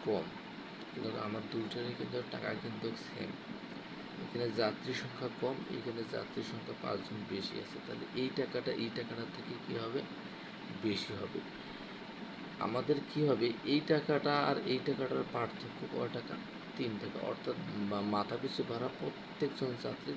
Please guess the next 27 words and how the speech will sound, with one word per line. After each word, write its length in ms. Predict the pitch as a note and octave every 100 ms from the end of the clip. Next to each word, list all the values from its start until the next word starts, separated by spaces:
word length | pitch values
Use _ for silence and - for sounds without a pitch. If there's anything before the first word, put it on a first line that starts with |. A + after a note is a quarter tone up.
| -
তিন 160 | A#2+ G#2
টাকা 120 | A2+
করে 380 | G#2 A2+ A2+ -
বেশি 200 | - - F#2
পেয়েছে। 300 | - - - - - - - - - - - - -
তাহলে 260 | A2+ G#2+ A#2
আমরা 280 | A#2 A#2+ A#2+ B2
কি 80 |
লিখতে 300 | B2 B2+ -
পারি? 260 | B2 B2+ D3+ - - - - - - - B2
সাতান্নশো 880 | A2 - B2 C3 C#3 - C3+ A#2 - - - - G2+
divided 460 | A2 A#2 A#2+ B2 A#2 -
by 120 | F#2+ - - - - - A#2
x 140 | B2 - C3
minus 260 | A#2 A2+ A2 - A2+
five 200 | G#2 G#2+ G2+
minus 260 | G2 A2 - -
সাতান্নশো 680 | G#2 G2+ - A#2 A#2+ A#2+ C3+ A#2
divided 360 | A2 G#2 G#2 -
by 280 | A2 G2+ G2
x 80 | -
সমান 300 | - G2+ G2 -
সমান 220 | - - - - - - - -
তিন 140 | - -
টাকা। 260 | - - - - - - - - - - - - - - - - - - -
আমরা 240 | B2 A#2+ A#2 -
x 160 | C3